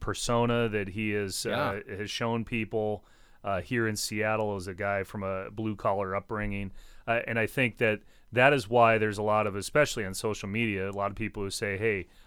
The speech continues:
Speaker 1: I still believe Soto and, and Hansen are the best."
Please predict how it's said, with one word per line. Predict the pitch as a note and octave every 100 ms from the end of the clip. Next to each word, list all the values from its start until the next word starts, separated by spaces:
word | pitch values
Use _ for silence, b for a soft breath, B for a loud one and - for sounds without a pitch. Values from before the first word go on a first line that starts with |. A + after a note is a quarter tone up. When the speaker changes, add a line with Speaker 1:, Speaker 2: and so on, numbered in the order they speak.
| b
Speaker 1:
I | G2+
still | - B2+
believe | G#2 G#2 G2 -
Soto | A2+ G#2+ G#2
and, | G2 G2+
and | - G2 F#2+
Hansen | F#2 A2 G#2+ - G2+
are |
the | F#2
best." | G2 A2 F#2+ -